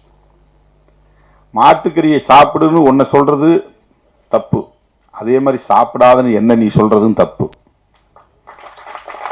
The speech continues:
இதையெல்லாம் திரைத்துறையிலே பேச முடியும் என்கிற சுதந்திரம்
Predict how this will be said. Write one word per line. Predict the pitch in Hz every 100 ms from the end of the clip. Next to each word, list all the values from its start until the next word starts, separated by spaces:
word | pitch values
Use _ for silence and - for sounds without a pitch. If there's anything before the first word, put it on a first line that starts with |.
| - - - - - - - - - - - - - - - - - - -
இதையெல்லாம் | 156 185 190 208 214
திரைத்துறையிலே | 180 202 208 208 202 180 196 196
பேச | 165 190 208 220
முடியும் | 196 190 196 208
என்கிற | 196 185 175
சுதந்திரம் | 151 160 180 180 170 285 294